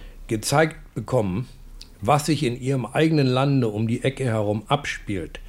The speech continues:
und was vom eigenen Fernsehen nicht gezeigt wird,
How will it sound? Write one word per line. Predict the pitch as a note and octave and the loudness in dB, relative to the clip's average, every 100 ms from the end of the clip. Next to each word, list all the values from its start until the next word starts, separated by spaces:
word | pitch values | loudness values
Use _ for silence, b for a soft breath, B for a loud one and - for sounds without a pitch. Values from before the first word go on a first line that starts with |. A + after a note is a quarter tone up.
| B B - | B B -4
und | A2 A2 | 0 4
was | C3+ - | 2 2
vom | A#2+ A2 - | -2 -2 0
eigenen | C3+ E3+ G3 E3+ D3 | 2 4 4 2 2
Fernsehen | C3+ B2 A#2 G#2+ B2 | 2 2 2 0 0
nicht | E3+ - | 0 -2
gezeigt | A2+ - G2 E2+ - - | -6 -4 -4 -6 -8 -10
wird, | E2+ - | -10 -12